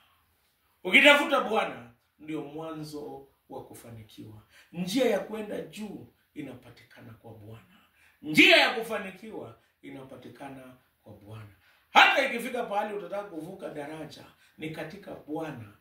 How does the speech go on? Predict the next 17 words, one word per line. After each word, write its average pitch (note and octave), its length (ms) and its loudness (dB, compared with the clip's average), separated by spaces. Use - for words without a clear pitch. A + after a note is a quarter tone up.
ndio C#3 220 -6
mambo A#2 380 -10
yote B2+ 640 -14
inawezekana. G#2+ 960 -18
Anasema, G#3+ 460 -2
"Itafuteni G#3 800 0
ufalme A3+ 600 -8
wa G3+ 220 -4
Mungu G#3 340 -6
na F3+ 120 -8
haki G#3+ 380 -6
yake, - 520 -8
na F#3 120 6
vitu D4+ 260 10
hivi B3+ 180 0
vingine A3 360 -4
vyote D3 640 -10